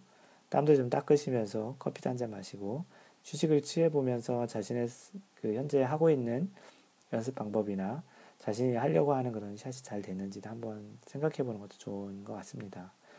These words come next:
아까 얘기 드린 대로 한 다섯 개나 열 개 정도에 한 번 정도씩 이렇게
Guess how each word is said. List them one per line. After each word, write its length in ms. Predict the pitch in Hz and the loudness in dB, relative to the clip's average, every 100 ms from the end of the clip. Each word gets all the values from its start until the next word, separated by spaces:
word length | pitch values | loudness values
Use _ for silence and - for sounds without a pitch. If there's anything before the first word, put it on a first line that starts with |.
| - - - - - | -20 -20 -20 -20 -6
아까 220 | 120 139 | 4 6
얘기 160 | 120 120 | 8 8
드린 240 | 117 120 | 6 4
대로 420 | 113 104 107 104 | 2 2 0 -2
한 100 | 101 | -6
다섯 320 | 101 104 127 127 | -8 -2 -2 2
개나 340 | 107 98 113 | 2 2 0
열 160 | 110 110 | 0 6
개 120 | 147 | 6
정도에 380 | 131 117 110 107 | 6 4 0 0
한 140 | 117 | 0
번 180 | 123 113 | -2 -4
정도씩 420 | 107 101 92 - | -6 -10 -10 -10
이렇게 400 | 95 - - 92 | -12 -12 -12 -12